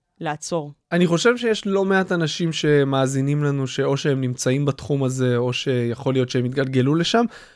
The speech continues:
Speaker 2: אז ברמה הפרקטית, מה את חושבת שהכי חשוב לעשות כשאתה מקבל את ההחלטה שאתה רוצה לצאת לדרך עצמאית?
Speaker 1: אני חושבת שהיום <clears throat> העולם הזה הוא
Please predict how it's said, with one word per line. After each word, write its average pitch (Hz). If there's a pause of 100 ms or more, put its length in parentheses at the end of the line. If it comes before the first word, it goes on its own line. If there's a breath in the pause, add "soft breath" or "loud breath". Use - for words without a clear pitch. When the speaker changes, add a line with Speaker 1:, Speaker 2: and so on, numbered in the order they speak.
(200 loud breath)
Speaker 2:
אז 143
ברמה 156
הפרקטית, 190
מה 185
את 220
חושבת 180
שהכי 147
חשוב 147
לעשות 135 (640 soft breath)
כשאתה 160
מקבל 139
את 143
ההחלטה 131
שאתה 123
רוצה 120
לצאת 127
לדרך 120
עצמאית? 123 (380)
Speaker 1:
אני 175
חושבת 240
שהיום 175
<clears throat> -
העולם 175
הזה 180
הוא 156